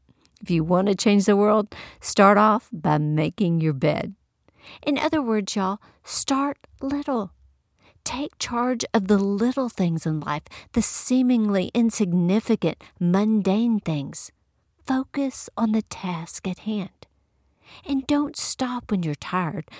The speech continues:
Stop when you're done. Don't just start strong, finish strong. First Corinthians says this, "You've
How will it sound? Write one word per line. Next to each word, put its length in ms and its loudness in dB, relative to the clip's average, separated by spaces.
Stop 420 4
when 120 2
you're 100 2
done. 460 0
Don't 320 4
just 240 2
start 400 0
strong, 580 -4
finish 560 0
strong. 520 -4
First 260 2
Corinthians 480 0
says 300 -2
this, 340 -2
"You've 260 -2